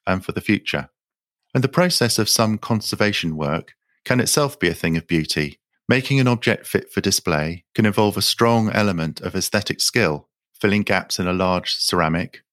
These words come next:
or retouching lost areas of paint. Not to deceive, our work is not hidden, but to balance in an artful way the overall impression to the viewer.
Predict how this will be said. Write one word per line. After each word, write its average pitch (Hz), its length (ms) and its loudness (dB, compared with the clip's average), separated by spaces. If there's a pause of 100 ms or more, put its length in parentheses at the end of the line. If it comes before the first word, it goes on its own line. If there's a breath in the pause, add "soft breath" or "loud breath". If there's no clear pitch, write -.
(120)
or 98 100 4
retouching 104 580 0
lost 101 260 0
areas 95 360 2
of - 100 -10
paint. - 440 -6 (380)
Not 175 220 2
to 151 100 0
deceive, 113 800 0 (260)
our 98 120 2
work 107 300 2
is 117 120 -2
not 90 180 0
hidden, 90 420 -2 (460)
but 117 160 0
to 123 60 2
balance 135 460 0
in 127 80 4
an 127 100 4
artful 110 440 0
way 82 260 0
the 92 160 0
overall 98 480 2
impression 92 640 -4 (140)
to - 80 -8
the 82 100 -4
viewer. 90 380 0